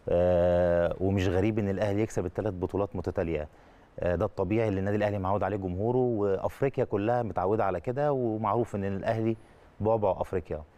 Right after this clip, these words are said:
آه، لكن إن اللي يحصل اللي إحنا شفناه في مباراة النهائي وما حدث من قبليها بتلات أربع أسابيع لما عرفنا إن النهائي هيتلعب في المغرب في الوداد، أكيد كل ده أثر على مجلس الإدارة وعلى اللعيبة وعلى الجهاز الفني.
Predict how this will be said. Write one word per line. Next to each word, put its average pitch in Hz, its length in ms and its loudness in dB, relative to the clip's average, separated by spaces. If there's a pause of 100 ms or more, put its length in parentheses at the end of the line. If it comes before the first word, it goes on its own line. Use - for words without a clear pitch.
(500)
آه، 90 120 2
لكن 95 320 0
إن 92 260 0
اللي 90 500 0
يحصل 98 280 -2
اللي 95 140 2
إحنا 101 160 -2
شفناه 104 460 -2 (540)
في - 140 -6
مباراة 92 300 0
النهائي 95 460 -2 (340)
وما 98 240 2
حدث 101 440 -4
من 92 80 -6
قبليها 90 580 -2 (540)
بتلات 90 500 0
أربع 92 320 0
أسابيع 92 400 -2
لما 87 540 0
عرفنا 92 300 -2
إن 90 180 -2
النهائي 87 320 0
هيتلعب 90 340 0
في - 100 -10
المغرب 90 280 0
في - 100 -10
الوداد، 87 360 0 (440)
أكيد 120 240 -2
كل 117 240 -2
ده 104 200 0
أثر 110 300 -4 (720)
على 92 340 -2
مجلس 98 340 -4
الإدارة 107 360 0
وعلى 98 160 2
اللعيبة 90 400 0
وعلى 92 140 2
الجهاز 90 200 0
الفني. 120 460 -2